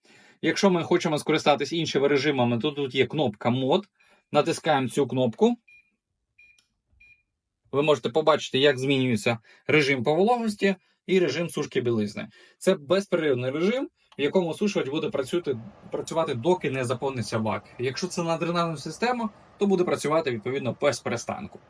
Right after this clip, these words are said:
Е, якщо ми хочемо, е, налаштовувати вологість, то переходимо в режим по вологості і загоряється індикатор якраз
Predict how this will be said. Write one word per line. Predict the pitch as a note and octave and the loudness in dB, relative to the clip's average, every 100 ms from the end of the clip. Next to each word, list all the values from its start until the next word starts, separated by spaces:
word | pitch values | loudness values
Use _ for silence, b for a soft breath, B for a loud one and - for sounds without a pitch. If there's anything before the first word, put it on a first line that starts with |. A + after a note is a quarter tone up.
| B B B - | B B B -4
Е, | A#2 | 0
якщо | D3+ E3+ A3 | 2 4 4
ми | |
хочемо, | G3+ G3+ G3+ F3+ E3+ A2 | 4 2 4 2 2 2
е, | D3 C#3+ C3 C#3 | 2 4 2 0
налаштовувати | D#3+ F3 - E3 E3 | 2 2 2 0 2
вологість, | F3+ B3+ C#4 G#3 | 0 2 2 2
то | E3+ | 0
переходимо | D3 C#3 G3 F#3+ D#3 B2 | 0 0 2 2 0 0
в | |
режим | A#2 C#3+ | 0 0
по | A#2 | 0
вологості | C3+ G#3 A3+ G#3 C#3 | 2 2 2 0 0
і | A#2+ | 0
загоряється | A2 C3 D3+ - | 0 0 0 0
індикатор | A#2 A2 C#3 C#3+ | -2 2 2 0
якраз | A2+ - C3+ - | -4 -2 -2 -4